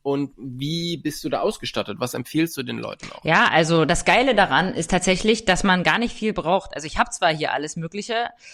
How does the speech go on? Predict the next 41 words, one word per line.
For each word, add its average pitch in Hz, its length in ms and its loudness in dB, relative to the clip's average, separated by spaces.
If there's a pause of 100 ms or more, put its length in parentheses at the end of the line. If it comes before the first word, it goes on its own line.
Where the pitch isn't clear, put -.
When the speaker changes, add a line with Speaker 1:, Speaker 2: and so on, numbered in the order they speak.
(340)
Speaker 2:
aber 170 600 2
es - 120 -10
würde 190 160 -4
auch 185 100 -4
reichen, 180 160 -4
ich 165 100 -12
hätte 175 160 -10
nur 156 120 -8
eine 151 100 -8
Matte. 139 380 -8 (180)
Also 170 220 0
man 175 120 2
kann 170 600 0
wirklich, 208 340 -4
wirklich 190 300 -6
viel 202 240 0
machen. 214 500 -2 (240)
Und 160 120 -8
du 190 60 4
hast 190 160 2
ja 151 100 6
auch 196 120 4
die - 80 -4
letzten 165 280 -2
Jahre 156 180 2
immer 160 160 0
mal 160 320 2
deine 156 260 -2
Winter-Challenge 180 680 0
da 170 100 4
durchgezogen. 214 720 0 (320)
Und 165 560 2
das - 120 -6
ist 180 140 -2
ja, 185 80 4
glaub 170 220 4
ich, 165 100 0
auch 156 160 4
so - 140 -4
ein 175 40 -2
bisschen, 160 640 0